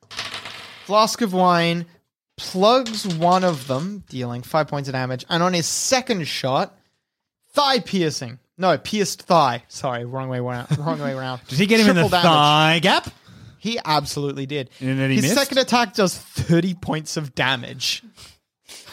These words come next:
Speaker 1: So I guess the first attack was a shot, uh, was Flask of Wine shooting him in the guts. The cannibal drops his spear and grabs the arrow,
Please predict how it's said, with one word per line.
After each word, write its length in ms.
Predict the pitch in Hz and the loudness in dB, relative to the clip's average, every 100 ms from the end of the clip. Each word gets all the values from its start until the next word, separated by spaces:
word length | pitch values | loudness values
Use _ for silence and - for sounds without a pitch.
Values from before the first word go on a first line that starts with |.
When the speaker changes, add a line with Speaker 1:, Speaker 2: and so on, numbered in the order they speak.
| - - _ _ _ - - | -20 -20 _ _ _ -20 -14
Speaker 1:
So 460 | - 220 196 185 190 | -2 4 6 4 2
I 80 | 190 | -2
guess 640 | 175 - 247 269 - - - _ _ | -2 2 2 2 -4 -10 -10 _ _
the 80 | 175 | -14
first 580 | - - 226 254 262 - | -14 0 4 4 2 -4
attack 500 | 208 170 135 127 - | -4 0 2 0 -4
was 260 | 151 156 151 | -4 -4 -2
a 60 | |
shot, 540 | - - - 180 165 - | -2 -2 2 2 2 2
uh, 200 | 160 151 | 2 2
was 280 | 160 165 - | 0 -2 -4
Flask 380 | - 185 180 - | -4 0 0 0
of 80 | 165 | -2
Wine 220 | 160 151 | -2 -2
shooting 440 | - - 190 185 185 | -4 -2 0 0 0
him 100 | 175 | -2
in 140 | 160 | -2
the 80 | 147 | -4
guts. 560 | 143 139 143 - - - - - - _ | -2 2 2 2 -8 -10 -16 -20 -20 _
The 60 | 175 | -8
cannibal 460 | 175 240 254 208 196 | 0 0 0 -2 -6
drops 480 | 131 147 180 180 | -6 -2 -2 -2
his 160 | - 196 | -4 -2
spear 480 | - - 190 170 160 | -2 -2 0 2 2
and 260 | 160 151 | 0 -8
grabs 760 | 143 147 135 147 165 170 147 147 | -10 -8 -2 2 2 0 -4 -2
the 220 | 160 165 - | 0 0 0
arrow, 500 | 147 151 147 123 117 | -2 0 0 -2 -4